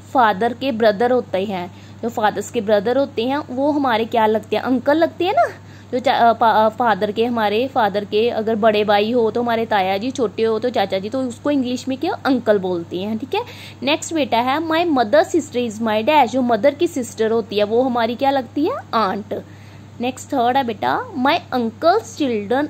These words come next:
are my dash। जो uncle के बच्चे होते हैं वो हमारे क्या लगते हैं? Cousins लगते हैं। Next फोर्थ है बेटा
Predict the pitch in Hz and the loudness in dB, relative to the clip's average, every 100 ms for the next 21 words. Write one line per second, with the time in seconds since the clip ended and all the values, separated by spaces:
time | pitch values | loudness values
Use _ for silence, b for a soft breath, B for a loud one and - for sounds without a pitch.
0 | - 220 208 208 262 247 202 196 208 196 | -2 0 2 2 0 0 0 0 -2 2
1 | 294 320 254 - - 247 254 262 240 269 | 4 6 4 2 -4 -4 -2 -2 0 0
2 | 254 277 294 254 247 226 240 233 190 185 | 0 -2 -2 -2 -2 0 0 0 -4 -4
3 | 185 208 226 262 240 220 226 240 247 254 | -6 -2 0 0 0 -2 0 0 2 0
4 | - - 294 415 - 247 226 254 262 240 | -4 -4 -2 -2 2 2 2 0 -2 -6
5 | - 185 202 202 185 B B B B - | -6 -8 -6 -8 -10 B B B B -6
6 | 262 - - 233 208 240 214 208 247 | -6 -6 -2 0 2 0 -2 -2 -2